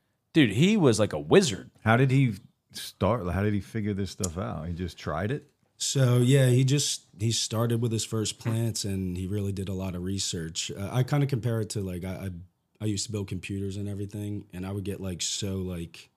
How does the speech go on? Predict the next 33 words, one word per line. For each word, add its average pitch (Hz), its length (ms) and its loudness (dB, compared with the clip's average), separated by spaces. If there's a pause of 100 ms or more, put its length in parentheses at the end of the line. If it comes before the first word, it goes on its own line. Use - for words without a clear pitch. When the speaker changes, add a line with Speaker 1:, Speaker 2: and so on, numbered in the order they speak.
(100)
Speaker 3:
I, 110 220 -2
I 120 40 2
could 107 160 -2
tell 120 220 4
probably 113 320 0
what 98 160 -2
he 104 120 0
went 98 220 -4
through. 87 180 -4
I 78 40 -8
would 92 100 -8
just 98 180 -6
get 95 120 -4
autistically, 92 760 -6
like, 85 160 -6
searching, 95 440 -4
<laughs> 110 520 -2
searching 135 480 6
videos, 123 720 6
and 104 100 0
I 101 80 -2
just 101 180 -2
w-, 95 260 -4
became, 107 380 0
like, 98 140 -2
obsessed 101 480 -2
with 98 80 0
it 95 40 2
when 85 100 2
I 82 40 2
Speaker 1:
Obsessed. 107 200 0
Speaker 3:
was, 95 140 -6
like, 90 200 -6